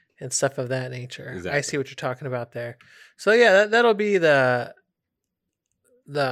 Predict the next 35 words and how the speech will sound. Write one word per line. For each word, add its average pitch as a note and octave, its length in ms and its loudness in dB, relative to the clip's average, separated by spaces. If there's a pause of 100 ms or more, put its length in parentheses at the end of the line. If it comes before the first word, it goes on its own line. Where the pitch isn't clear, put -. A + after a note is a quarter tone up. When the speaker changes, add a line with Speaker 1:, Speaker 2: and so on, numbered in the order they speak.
(100)
Speaker 1:
um, A#2+ 340 -12
functional C#3+ 440 -4
story. B2+ 680 -4 (920)
Speaker 2:
Mm-hmm. F2 420 -14
Speaker 1:
And C#3 100 -8
I D3 40 -2
think D3+ 200 -6
it'll D#3 140 2
be D3 280 -2
a D3+ 140 -6
good C#3+ 200 -2
one. B2+ 220 -2
And C3+ 200 -6
then C3 400 -4 (600)
it's - 200 -6
basically G#3+ 360 2
gonna G3 120 4
be F3 120 0
a D3 80 2
bunch D#3 300 -2
of F3 100 0
levels C3+ 480 -2
where C#3 300 0
there's C#3+ 200 -4
gonna D#3 200 -4
be, D3+ 260 -6
like, C3 260 -6
implied C#3+ 540 -2
humor B2+ 720 -8 (560)
going C#3 240 0
into C3 240 -6
this B2+ 200 -8
game B2 260 -8
as A#2+ 140 -14
well. G#2 400 -16